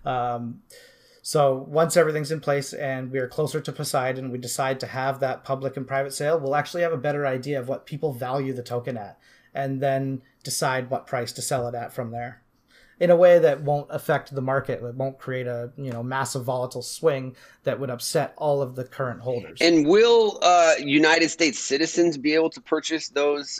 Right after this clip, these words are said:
Speaker 2: uh, for the public and private sale, or will that be, uh, only,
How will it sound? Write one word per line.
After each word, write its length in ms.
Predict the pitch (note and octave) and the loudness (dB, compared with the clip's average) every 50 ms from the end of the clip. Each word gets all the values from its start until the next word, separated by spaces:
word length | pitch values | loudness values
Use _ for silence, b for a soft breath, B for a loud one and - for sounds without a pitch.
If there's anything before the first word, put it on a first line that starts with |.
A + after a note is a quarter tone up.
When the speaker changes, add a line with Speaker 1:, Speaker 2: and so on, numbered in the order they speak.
| - | -2
Speaker 2:
uh, 140 | C#3 C#3 C3 | 0 0 0
for 200 | - - C#3+ C#3+ | -2 -4 -6 -4
the 100 | C3+ C3 | -4 -2
public 340 | - D3 C#3+ C#3 B2+ C3 - | 0 0 0 0 0 -4 -6
and 100 | C3+ - | -4 0
private 300 | - C#3+ C#3 C3 C3 B2+ | 2 4 4 4 2 -4
sale, 340 | - - C#3+ D3 D#3+ F#3 G3 - | -4 0 2 2 2 2 0 0
or 180 | C3+ B2+ B2 A#2+ | 0 0 0 2
will 120 | A#2+ A#2+ | 0 0
that 260 | B2 C3 B2+ B2 A#2 | 2 2 2 0 -2
be, 300 | B2+ B2+ B2 A#2 A2+ G#2 _ _ _ _ _ _ _ _ - - | -8 -8 -8 -8 -10 -12 _ _ _ _ _ _ _ _ -8 -4
uh, 160 | A#2+ A#2 A2+ - | -2 -2 -2 -2
only, 640 | - C#3 C#3 C#3 C#3 C3+ C3+ C3 B2+ B2 A2+ - | 0 0 0 2 2 2 0 0 0 -2 -4 -6